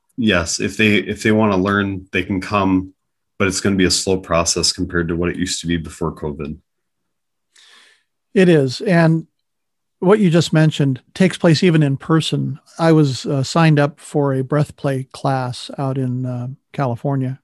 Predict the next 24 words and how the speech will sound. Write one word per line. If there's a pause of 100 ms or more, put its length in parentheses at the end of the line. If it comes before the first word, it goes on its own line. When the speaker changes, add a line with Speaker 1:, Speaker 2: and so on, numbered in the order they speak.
(160)
Speaker 2:
in
the
Bay
Area. (1000)
And (160)
one
of
the,
uh, (380)
big
figures
in
the
community (760)
said
it
was
irresponsible
to
teach
a
breath
play
class